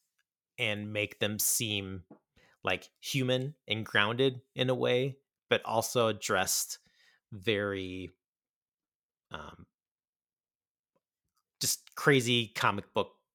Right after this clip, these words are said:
dress style, you know, like the, they made,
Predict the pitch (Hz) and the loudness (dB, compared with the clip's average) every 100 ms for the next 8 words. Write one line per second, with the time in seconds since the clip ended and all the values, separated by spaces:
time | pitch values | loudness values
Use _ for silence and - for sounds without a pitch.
0 | _ _ 135 95 - - - - - 92 | _ _ 0 2 0 -4 -6 -6 2 2
1 | 92 76 - - 98 95 92 95 - 101 | 2 -4 -8 -8 -4 -4 -2 -4 -4 -2
2 | 95 92 - - - - - _ _ _ | -2 -2 -6 -18 -20 -20 -20 _ _ _
3 | _ _ _ 120 110 104 98 98 101 101 | _ _ _ 2 2 2 2 2 0 -4